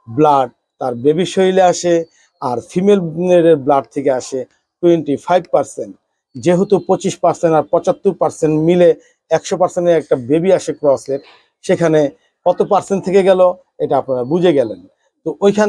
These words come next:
থেকে বেবিগুলাকে কিভাবে কাউন্ট করবেন? মনে করেন যে এটার, এটার সাথে ক্রস করানোর জন্য এই চু-, চুইটালটা নিয়ে আসার জন্য, এটা শুধু চুইটাল আসবে না, এটা শরীরের অনেক সাদা অংশটা এটার মধ্যে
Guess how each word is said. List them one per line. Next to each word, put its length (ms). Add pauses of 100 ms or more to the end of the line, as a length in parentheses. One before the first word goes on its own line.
থেকে 180 (100)
বেবিগুলাকে 560 (120)
কিভাবে 340 (120)
কাউন্ট 320
করবেন? 280 (480)
মনে 320
করেন 200 (100)
যে 80 (460)
এটার, 240 (400)
এটার 240
সাথে 240
ক্রস 200 (100)
করানোর 380
জন্য 140 (260)
এই 80 (160)
চু-, 200 (140)
চুইটালটা 480
নিয়ে 180
আসার 260
জন্য, 180 (480)
এটা 220
শুধু 140 (120)
চুইটাল 380
আসবে 240
না, 60 (420)
এটা 140 (100)
শরীরের 340 (140)
অনেক 160 (440)
সাদা 380
অংশটা 300
এটার 240
মধ্যে 180